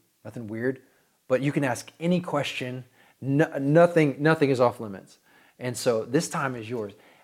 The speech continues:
Uh, feel free to, to ask that question. But I, but I, I wanna leave us with this today, is that Jesus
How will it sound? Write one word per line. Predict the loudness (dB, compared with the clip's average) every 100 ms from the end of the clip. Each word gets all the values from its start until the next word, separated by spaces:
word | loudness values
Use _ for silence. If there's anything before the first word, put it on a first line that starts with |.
| -10
Uh, | -8 -8 -4
feel | 2 2
free | 0 -10 -10
to, | -12 -14 -16
to | -16 -10 -6
ask | -4 -6 -8
that | -10 -10
question. | -14 -12 -12 -6
But | -6 -6
I, | -6
but | -2
I, | 0 0 -4
I | -6
wanna | -2 -2 -2
leave | -2 -2
us | -4 -10
with | -14
this | -10 -10
today, | -10 -10 -10 -12 _ _ _ _ _ _ -12
is | 0
that | 0 0
Jesus | -2 -4 -4 -12 -14